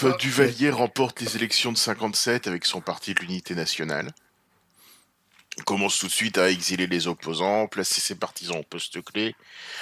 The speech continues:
Speaker 2: modifier la constitution, bref, la routine. Jusqu'en juillet cinquante-huit, quand un coup d'État qui échoue à le renverser lui donne un prétexte pour donner un bon coup d'accélérateur. Parce que, ouais, Erdogan n'a rien inventé à ce niveau-là.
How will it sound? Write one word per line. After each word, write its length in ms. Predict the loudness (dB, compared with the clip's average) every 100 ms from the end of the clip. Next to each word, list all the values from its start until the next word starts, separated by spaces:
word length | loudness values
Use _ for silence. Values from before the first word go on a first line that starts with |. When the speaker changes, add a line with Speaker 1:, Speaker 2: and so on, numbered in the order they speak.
| -8
Speaker 2:
modifier 420 | -4 -2 0 2 2
la 80 |
constitution, 640 | 2 0 -2 -2 -4 -2 -2
bref, 260 | -4 -6
la 60 | -6
routine. 460 | -6 -6 -4 -2 -4 -6 -18 -16 -14 -14 -14 -18 -10
Jusqu'en 420 | -2 2 4 4
juillet 280 | 2 4 4
cinquante-huit, 680 | 4 2 0 -2 0 0 0
quand 260 | -2 0
un 80 | 0
coup 180 | -2 -2
d'État 400 | 0 2 4 2
qui 300 | 0 -6 -2
échoue 240 | 0 2
à 20 | 2
le 60 |
renverser 480 | 2 0 0 0 0
lui 120 | 0
donne 200 | 2 2
un 80 | 2
prétexte 420 | -2 -4 -2 -4
pour 160 | -4 -2
donner 200 | 0 0
un 120 | 0
bon 140 | 0 -4
coup 160 | -2
d'accélérateur. 720 | -2 -2 0 0 0 -2 -6 -6 -16 -20 -16
Parce 180 | -6 -4
que, 100 | -2
ouais, 220 | 0 2
Erdogan 440 | 0 0 -2 0 0
n'a 100 | 0
rien 200 | 0 0
inventé 380 | 0 -2 -2 -4
à 60 |
ce 120 | -4
niveau-là. 300 | -8 -10 -10